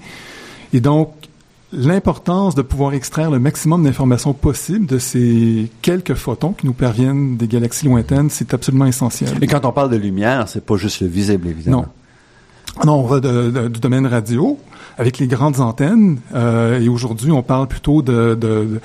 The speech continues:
Speaker 1: de réseaux d'antennes qui sont, euh, qui sont reliés ensemble,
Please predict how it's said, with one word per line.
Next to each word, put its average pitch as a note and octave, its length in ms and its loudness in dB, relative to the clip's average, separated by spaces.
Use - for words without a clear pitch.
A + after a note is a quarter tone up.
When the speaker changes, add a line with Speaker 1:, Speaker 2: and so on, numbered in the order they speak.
Speaker 1:
de A#2+ 120 -2
réseaux C3 420 2
d'antennes F3+ 640 2
qui - 80 -10
sont, B2 240 0
euh, A#2 180 0
qui - 60 -6
sont C3 100 0
reliés A#2+ 220 2
ensemble, F3 420 -2